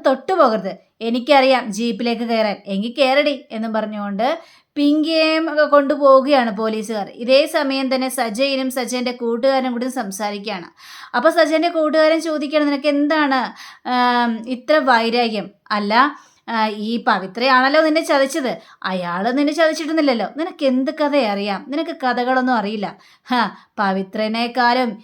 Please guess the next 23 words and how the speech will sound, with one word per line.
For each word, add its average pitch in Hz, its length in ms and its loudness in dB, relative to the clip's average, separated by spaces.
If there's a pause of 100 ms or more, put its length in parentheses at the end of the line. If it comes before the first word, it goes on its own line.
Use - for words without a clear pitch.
(160)
ഏറ്റവും 233 580 0
വലിയ 254 260 2
ഡേഞ്ചറാണ് 254 800 2 (400)
അവളുടെ 220 440 0
അച്ഛൻ, 233 640 2 (340)
ഏ, 269 140 2 (300)
രത്നാകരൻ. 262 760 2 (320)
അയാൾ 220 320 0
എത്ര, 220 300 -2 (300)
എത്ര 269 680 2 (300)
മെനകെട്ട 240 540 0
മനുഷ്യനാണെന്നറിയാവോ? 285 1120 2
ഞാൻ 262 260 0
പറഞ്ഞുതരാം 294 680 2
കഥകൾ 233 320 0
എന്താന്നൊക്കെ" 226 680 -2 (240)
എന്നും 302 280 0
പറഞ്ഞുകൊണ്ട് 262 760 2 (280)
ഈ 349 100 -4
സജയൻ 302 560 0
കഥകളൊക്കെ 294 640 0 (100)
പറയാനായിട്ട് 262 600 2
തുടങ്ങി. 208 340 -2